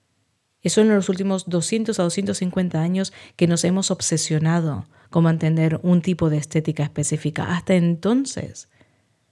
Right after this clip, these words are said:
la obsesión era con poder tener lo suficiente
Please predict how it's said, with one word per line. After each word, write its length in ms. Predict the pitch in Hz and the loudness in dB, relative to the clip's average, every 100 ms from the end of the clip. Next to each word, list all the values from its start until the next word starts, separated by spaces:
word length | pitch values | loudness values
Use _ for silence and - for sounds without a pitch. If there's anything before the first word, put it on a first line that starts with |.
| _ _ _ _ _ _ _ _ _ _ _ - | _ _ _ _ _ _ _ _ _ _ _ 0
la 80 | |
obsesión 360 | 170 170 - 185 | 2 2 0 0
era 160 | 202 202 | 0 0
con 200 | 175 160 | 0 0
poder 280 | 156 175 | 2 0
tener 320 | 180 170 185 190 | 0 0 0 0
lo 140 | 160 | 0
suficiente 960 | - 139 147 - 165 202 196 - 165 | 0 -2 -4 0 2 4 2 -2 -12